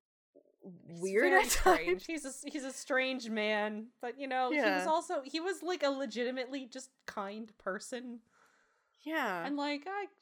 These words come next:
Speaker 1: I get it. And he's got this whole thing about how he believes in, uh, a princess on the moon,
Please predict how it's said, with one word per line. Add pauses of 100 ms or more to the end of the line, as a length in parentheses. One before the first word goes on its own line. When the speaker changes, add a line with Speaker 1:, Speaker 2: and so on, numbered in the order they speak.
(100)
Speaker 1:
I
get
it.
And
he's
got
this
whole
thing
about
how
he
believes (120)
in, (220)
uh,
a
princess
on
the
moon,